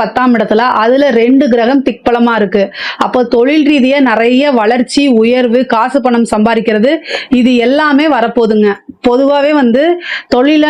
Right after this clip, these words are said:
இவ்வளோ நாளா எவ்வளோ பிரச்சனைகளா இருந்தாலும் சரிங்க, ஆனா இந்த தொழில நல்ல வளர்ச்சி அப்படிங்கிறது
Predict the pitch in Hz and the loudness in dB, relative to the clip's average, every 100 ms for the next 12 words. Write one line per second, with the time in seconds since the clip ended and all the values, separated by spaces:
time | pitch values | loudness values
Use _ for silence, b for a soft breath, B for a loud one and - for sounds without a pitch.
0 | 294 226 262 277 262 233 285 247 214 262 | 0 0 0 2 0 0 0 0 0 0
1 | 311 269 233 269 254 240 220 214 233 240 | 0 -2 -2 0 0 0 0 0 0 0
2 | 220 214 226 302 320 220 240 247 208 233 | 0 0 0 -2 -2 -2 0 0 0 0
3 | 233 311 330 311 226 233 285 220 214 226 | 0 2 0 0 0 0 0 0 -2 -2
4 | 269 208 214 208 240 | -2 0 0 0 0